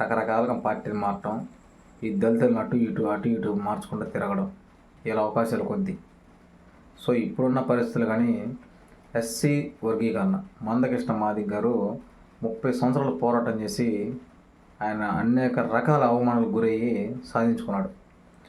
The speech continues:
దాని మీద కూడా ఇంకా రాదంతం జరుగుతానంది రోజు రోజుకి.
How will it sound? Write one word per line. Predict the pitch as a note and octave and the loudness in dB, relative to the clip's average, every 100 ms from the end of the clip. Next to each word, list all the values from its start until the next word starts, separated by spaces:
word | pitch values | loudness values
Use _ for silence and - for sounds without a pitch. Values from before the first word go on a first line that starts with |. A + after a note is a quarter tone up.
| - - - | -20 -20 -8
దాని | F#3+ A2+ C3 C3 | -2 2 2 4
మీద | B2+ | 4
కూడా | B2+ C3+ | 4 4
ఇంకా | B2 B2+ | 4 4
రాదంతం | G#2+ A2 A#2 A#2+ A#2 G#2 | 2 4 4 4 2 0
జరుగుతానంది | G#2+ A2+ A#2 A2 G2 G#2 | 0 2 2 0 -2 -2
రోజు | G#3 G3+ | -2 -4
రోజుకి. | G3 - | -6 -8